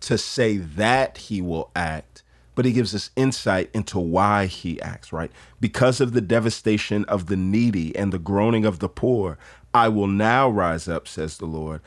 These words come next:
"I will provide safety for the one who longs for it." Um, uh, I, I was in a conversation yesterday with somebody, and it was, uh,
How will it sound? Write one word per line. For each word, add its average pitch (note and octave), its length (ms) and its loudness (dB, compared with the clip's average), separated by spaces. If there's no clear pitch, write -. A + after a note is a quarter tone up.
"I - 160 0
will C3+ 180 2
provide G#2 520 -2
safety C3 600 -2
for G2+ 180 -8
the G2+ 100 0
one G2 220 -4
who G2 180 -4
longs G2 760 -2
for G2+ 380 0
it." D2+ 120 -10
Um, F#2 460 -2
uh, G2 260 -2
I, C3+ 300 0
I C3 140 2
was B2 480 -2
in C#3 160 2
a A2 40 0
conversation G#2 560 -2
yesterday A2 360 0
with F2+ 260 -6
somebody, F2 640 -8
and G2 180 -6
it - 140 -8
was, F#2 180 -6
uh, F2 220 -6